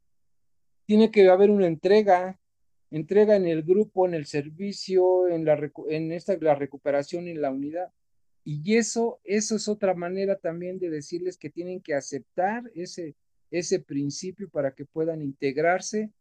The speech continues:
primero al grupo y después a la integración que necesitan ante la sociedad y ante la familia o a lo laboral. Entonces, sí es, sí es, sí es muy importante cómo yo a través del, de, del tiempo he estado, he estado viendo que la aceptación es básica, ¿no?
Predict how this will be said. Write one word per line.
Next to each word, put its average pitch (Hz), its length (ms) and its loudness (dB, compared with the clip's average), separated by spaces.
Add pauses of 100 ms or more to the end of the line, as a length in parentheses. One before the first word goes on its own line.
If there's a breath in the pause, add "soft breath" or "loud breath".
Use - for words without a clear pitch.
(140)
primero 165 380 0
al 151 140 2
grupo 208 360 -4
y 220 40 -4
después 156 400 -10
a 165 60 -4
la 147 100 -4
integración 135 800 -6
que 147 140 -10
necesitan 127 640 -12
ante 113 240 -14
la 101 120 -16
sociedad 139 640 -12 (380)
y 117 100 -8
ante 113 180 -10
la 110 160 -8
familia 185 480 -4
o 147 160 4
a 139 40 2
lo 131 160 -2
laboral. 143 500 -2 (800)
Entonces, 220 300 0
sí 226 120 0
es, 233 140 0
sí 202 320 -2
es, 214 140 -4
sí 214 100 -2
es 208 60 2
muy 214 200 4
importante 180 840 0 (480)
cómo 196 240 2
yo 190 260 6
a 185 80 4
través 165 340 0
del, 147 480 0
de, 131 360 0
del 131 180 -6
tiempo 147 640 -4
he 135 40 -6
estado, 147 460 -2
he 143 40 -4
estado 147 300 -2
viendo 147 240 -6
que 139 140 -8
la 117 100 -6
aceptación 123 640 -10
es 131 140 -10
básica, 135 500 -6
¿no? 127 200 -14